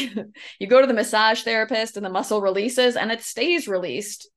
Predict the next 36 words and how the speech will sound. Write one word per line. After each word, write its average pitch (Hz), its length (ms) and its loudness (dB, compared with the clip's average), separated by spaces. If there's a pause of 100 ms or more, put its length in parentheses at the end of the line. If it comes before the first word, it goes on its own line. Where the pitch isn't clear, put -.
(120)
you 302 80 -4
know, 214 160 0
for 233 160 -2
a 226 80 -2
good 233 260 0
chunk 165 240 -8
of 143 120 -10
time. - 240 -6
It's - 100 -8
not - 100 -6
gonna - 120 -12
stay 175 200 -8
released 160 340 -10
forever, - 440 -4
probably, 185 540 -6
if 190 100 -10
you're 180 100 -6
not 170 200 -6
addressing 190 440 -6
other 175 160 -4
<laughs> - 120 -16
things 220 240 -2
in 180 100 -6
life, 240 320 -2
but, 196 140 0
like, 196 360 0 (300)
you, 240 160 -8
you 269 180 -4
get 294 340 0
good 208 280 0
results. - 520 -6
Like, 190 100 -2
it 190 160 -2
felt 220 340 0
worth 180 340 -2
it. - 280 -10